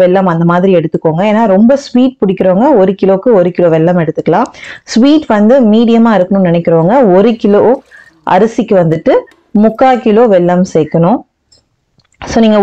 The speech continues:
ஒரு cup அரிசிக்கே பாத்தீங்கன்னா, அதாவது கால் கிலோ நீங்க rice எடுத்துக்கிட்டாலே உங்களுக்கு ஒரு five to six members வந்து ரொம்ப தாராளமா சாப்பிடுற அளவுக்கு நிறைய வேணும் உங்களுக்கு அரிசி மாவு நம்ம அரைச்சு எடுக்கும் போது. So,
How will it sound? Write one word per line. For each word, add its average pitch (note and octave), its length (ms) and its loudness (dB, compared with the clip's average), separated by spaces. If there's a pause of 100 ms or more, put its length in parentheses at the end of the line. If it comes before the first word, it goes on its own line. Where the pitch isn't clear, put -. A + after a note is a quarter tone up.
ஒரு B3 140 2 (100)
cup C4+ 280 -2
அரிசிக்கே A#3 540 -2
பாத்தீங்கன்னா, F3+ 500 -2
அதாவது F#3+ 240 0 (460)
கால் A#3 300 0
கிலோ C4 200 2 (140)
நீங்க G#3+ 200 0
rice A3 320 2
எடுத்துக்கிட்டாலே F3+ 640 0 (460)
உங்களுக்கு F#3+ 400 2 (440)
ஒரு G3 180 0 (260)
five A#3 300 0
to C4+ 60 2 (120)
six A3+ 100 -2 (180)
members A3+ 360 0
வந்து G3+ 240 2
ரொம்ப G#3 160 2 (140)
தாராளமா G#3+ 440 0 (140)
சாப்பிடுற F#3 360 -2
அளவுக்கு F#3+ 300 0 (120)
நிறைய G#3+ 420 0
வேணும் F3 260 0
உங்களுக்கு D#3 320 -4 (140)
அரிசி E3+ 320 -2
மாவு D#3+ 200 -2
நம்ம D3+ 160 -4
அரைச்சு D#3 280 -6
எடுக்கும் D#3 320 -6
போது. D3+ 200 -2 (1600)
So, - 60 -6